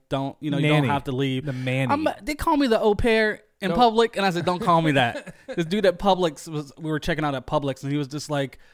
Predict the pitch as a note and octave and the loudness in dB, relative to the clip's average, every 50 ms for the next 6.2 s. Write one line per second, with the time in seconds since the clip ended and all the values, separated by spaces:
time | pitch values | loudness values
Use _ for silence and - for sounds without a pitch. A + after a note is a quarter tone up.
0 | _ _ _ - D3 D3 C#3+ C#3+ C#3+ C3+ B2+ - D3+ D3 C#3+ C#3 - C#3+ C#3 C3+ | _ _ _ -8 -6 -4 -2 -2 -4 -4 -4 -2 0 0 0 0 -2 -4 -4 -4
1 | C3+ C3 C3+ C#3 C#3 C#3 C#3 C3+ C3+ C3+ B2+ C3 C3 B2+ - - D3 C#3+ C3+ C3 | -4 -4 -2 -2 -2 -2 -4 -4 -6 -6 -6 -8 -10 -10 -6 -6 -4 -4 -4 -6
2 | - B2+ C3 C3+ C3 B2 C3+ C3+ C3+ C3+ C3+ C3+ B2 A#2+ A#2+ A#2+ A#2+ C3 C3 B2 | -6 -4 -4 -4 -4 -4 -6 -6 -6 -6 -6 -6 -8 -8 -8 -8 -8 -8 -8 -8
3 | A#2+ A#2+ A#2 C3+ C3+ C3+ C3+ C3 B2+ B2+ B2+ C3 - - B2+ C3 - C3 - A3+ | -8 -8 -6 -6 -6 -4 -4 -4 -4 -4 -4 -6 -6 -6 -4 -4 -4 -2 2 4
4 | G#3 E3+ C#3+ B2+ B2 A2+ A#2 D#3 E3+ F3 E3+ E3+ G#3+ G3+ G3+ - G3+ F3 D#3+ E3+ | 4 4 4 2 0 0 0 0 0 0 -2 2 2 2 2 2 -2 -4 -4 -4
5 | - G#3+ A3 A#3 A#3 G3+ E3+ F3+ G3 F3 F3 E3 D3+ D3 C#3 - - F#3 F#3+ D#3+ | -4 -4 -2 0 0 0 0 -2 -4 -4 -4 -2 -4 -4 -6 -4 -4 -2 -2 -2
6 | B2 A2 G2 - | -2 -4 -8 -12